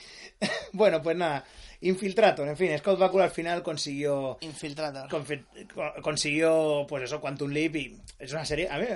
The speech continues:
Speaker 1: es una
Speaker 2: Como
Speaker 1: serie que
Speaker 2: Salto al
Speaker 1: cuando
Speaker 2: Infinito se llama
Speaker 1: Salto
Speaker 2: aquí,
Speaker 1: al
Speaker 2: ¿no?
Speaker 1: Infinito o Salto en el Temps.
Speaker 2: Salto en el Temps.
Speaker 1: Salto en el Temps, aquí, ¿no? Porque Salt Quantic nos hubiéramos quedado, en fin, Doctor Who, no era Doctor Who,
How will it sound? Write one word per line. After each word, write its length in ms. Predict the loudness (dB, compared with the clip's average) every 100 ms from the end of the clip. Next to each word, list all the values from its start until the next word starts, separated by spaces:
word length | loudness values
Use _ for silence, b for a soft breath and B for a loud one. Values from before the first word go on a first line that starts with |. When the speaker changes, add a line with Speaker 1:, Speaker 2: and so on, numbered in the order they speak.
| -6
Speaker 1:
es 80 | -6
una 120 | -4
Speaker 2:
Como 40 | 0
Speaker 1:
serie 160 | 2
que 60 | 4
Speaker 2:
Salto 40 | 2
al 180 | 2
Speaker 1:
cuando 80 | 0
Speaker 2:
Infinito 320 | -2 -6 -6 -8
se 40 |
llama 120 | -6
Speaker 1:
Salto 120 | -2
Speaker 2:
aquí, 60 | 0
Speaker 1:
al 40 | 0
Speaker 2:
¿no? 40 |
Speaker 1:
Infinito 500 | 0 0 2 4 4
o 220 | 4 4 2
Salto 320 | 0 0 0
en 80 | -2
el 140 | 0
Temps. 480 | 0 0 -4 -10 -10 -14
Speaker 2:
Salto 380 | -2 0 0 -4
en 60 | -6
el 80 |
Temps. 140 | -4 -4
Speaker 1:
Salto 220 | -2 -2
en 40 | -2
el 100 | -4
Temps, 320 | -4 -6 -10
aquí, 280 | -12 -12 -12
¿no? 160 | -14 -18 b b b b b -12
Porque 220 | -8 -2
Salt 280 | 2 2 2
Quantic 500 | 0 0 0 -2 -4
nos 180 | -6 -6
hubiéramos 300 | -4 -4 -4
quedado, 560 | -6 -6 -6 -8 -12 -16 -18 -20 -16
en 140 | -16
fin, 240 | -14 -16 -12
Doctor 320 | -10 -6 -6 -6
Who, 120 | -8
no 100 | -8
era 160 | -12
Doctor 500 | -8 -8 -8 _ -4 -4
Who, 240 | -4 -6